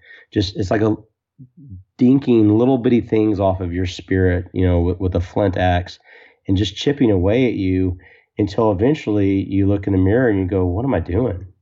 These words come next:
You know, I, I can't, I can't keep doing this. You know, I know we need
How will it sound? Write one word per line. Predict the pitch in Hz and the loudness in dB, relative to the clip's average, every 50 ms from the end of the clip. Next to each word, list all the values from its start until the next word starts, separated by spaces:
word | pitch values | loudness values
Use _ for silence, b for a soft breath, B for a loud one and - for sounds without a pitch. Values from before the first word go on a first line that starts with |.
| _ _ _ _ | _ _ _ _
You | - 104 92 87 | -6 -2 -2 0
know, | 85 85 87 90 95 110 - 64 - - - 147 - - | 0 0 0 0 0 -2 -4 -8 -10 -12 -14 -14 -12 -12
I, | 104 107 107 - | -12 -12 -10 -12
I | - 92 | -12 -14
can't, | - - 127 120 117 117 113 - - - _ _ _ _ _ _ _ _ _ _ _ _ - | -4 0 2 2 4 2 2 -2 -4 -10 _ _ _ _ _ _ _ _ _ _ _ _ -10
I | - | -8
can't | 92 - 131 123 - - | -4 -2 0 0 0 -2
keep | - - - 117 104 92 104 98 87 | -6 -4 -2 -2 -2 -2 -4 -6 -2
doing | 92 104 104 104 101 98 92 90 87 87 - - _ _ | 0 2 2 4 2 2 2 0 0 -2 -6 -12 _ _
this. | 95 87 87 90 87 87 - - - - - - _ _ _ _ _ _ _ _ _ _ _ _ _ _ _ _ _ _ | -8 -4 -4 -4 -4 -4 -8 -14 -20 -20 -20 -20 _ _ _ _ _ _ _ _ _ _ _ _ _ _ _ _ _ _
You | - 101 98 | -2 0 2
know, | 95 92 92 92 92 92 - | 2 2 2 2 2 0 0
I | 101 104 107 | 0 2 2
know | 107 104 101 104 107 113 | 4 4 4 4 2 2
we | 110 98 101 98 | 2 2 0 0
need | 95 92 90 95 98 101 98 92 92 90 82 | 0 2 2 2 2 0 0 0 0 -2 -4